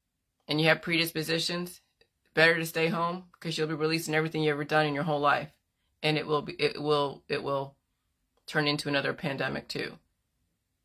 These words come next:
And so if you're sick and you're re-, and releasing mocals and you're doing the jejus,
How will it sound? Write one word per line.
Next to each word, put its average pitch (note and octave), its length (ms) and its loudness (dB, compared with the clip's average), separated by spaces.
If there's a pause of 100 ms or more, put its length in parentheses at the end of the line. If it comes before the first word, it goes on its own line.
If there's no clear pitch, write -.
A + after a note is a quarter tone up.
(480)
And D3+ 120 0
so D#3 160 4
if D#3 120 2
you're E3 140 2
sick F3+ 400 0
and - 160 -6
you're D3 100 4
re-, D3 220 -4
and D3+ 220 2
releasing D#3 460 2
mocals E3+ 440 0
and D3 100 -4
you're C#3+ 100 -2
doing D#3 180 0
the D3+ 100 0
jejus, F3 580 -2